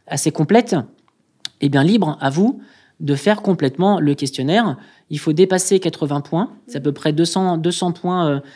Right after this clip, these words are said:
au total. Il faut avoir plus de quatre-vingts sur deux cents.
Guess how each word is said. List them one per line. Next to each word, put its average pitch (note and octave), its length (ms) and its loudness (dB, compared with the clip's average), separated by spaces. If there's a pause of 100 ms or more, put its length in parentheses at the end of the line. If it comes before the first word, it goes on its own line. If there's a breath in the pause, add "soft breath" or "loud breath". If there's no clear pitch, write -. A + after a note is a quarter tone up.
(160 loud breath)
au C#3+ 80 -6
total. E3 420 2
Il E3 80 0
faut D3 140 -4
avoir C#3 320 -2
plus G#3 220 -2
de F3 60 2
quatre-vingts D3+ 440 -4
sur C3+ 200 -10
deux B2 100 -8
cents. A3+ 320 2